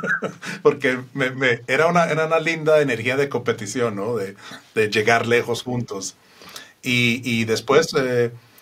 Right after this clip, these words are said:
mi sueño siempre fue de, cuando me sentía que tenía algo musicalmente al nivel de ellos de poder ofrecer,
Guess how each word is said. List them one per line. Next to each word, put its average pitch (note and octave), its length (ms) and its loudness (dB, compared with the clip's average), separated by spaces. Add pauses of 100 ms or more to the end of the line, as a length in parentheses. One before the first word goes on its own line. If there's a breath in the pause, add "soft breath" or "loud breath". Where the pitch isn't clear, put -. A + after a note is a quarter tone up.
(160 loud breath)
mi A#2 140 -2
sueño C3+ 320 2
siempre B2+ 720 0
fue A#2+ 320 2
de, G2 380 -4 (140)
cuando G#2 260 -4
me G#2+ 100 -6
sentía C#3+ 460 2
que A#2 100 -2
tenía A#2 380 -2
algo A#2+ 240 0
musicalmente A#2+ 880 -2 (500 soft breath)
al G#2+ 200 -4
nivel A#2 420 4
de A#2 220 0
ellos A#2+ 240 -4
de G2 100 -6
poder G#2 280 -4
ofrecer, A2+ 580 0